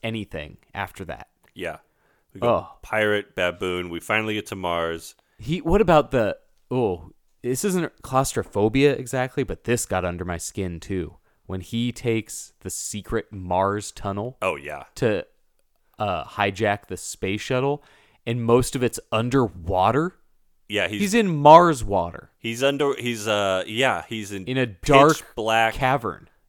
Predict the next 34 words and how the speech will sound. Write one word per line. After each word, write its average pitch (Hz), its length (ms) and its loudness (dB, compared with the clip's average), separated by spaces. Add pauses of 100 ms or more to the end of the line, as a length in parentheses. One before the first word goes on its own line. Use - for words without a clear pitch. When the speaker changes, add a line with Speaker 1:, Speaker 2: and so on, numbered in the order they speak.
(140)
Speaker 2:
in 120 120 -2
a 113 60 -2
spaceman's 123 840 -4
suit, 92 440 -6 (120)
underwater, 98 800 -2 (120)
like, 92 140 -4 (120)
guided 107 400 2
by 98 140 0
a 90 120 0
rope, 92 480 -6
like, 85 220 -10 (580)
Andy 113 300 -4
Dufresne 98 600 -6
style, 87 440 -4
just 82 220 -16
Speaker 1:
<laughs> - 20 -18
Speaker 2:
climbing 110 380 -2
Speaker 1:
Yeah. 147 220 4
Speaker 2:
through 104 120 -4
this 95 180 -8
tunnel 92 460 -8
to 85 100 -10
get 90 320 -12 (300)
to 92 140 -12
this 82 220 -12 (140)
spot. - 640 -10
Speaker 1:
This 147 100 -6
is - 60 -4
one 190 100 2
of - 20 2
those 160 120 -2
things 170 220 -2
in, 151 180 -8
in 135 240 -4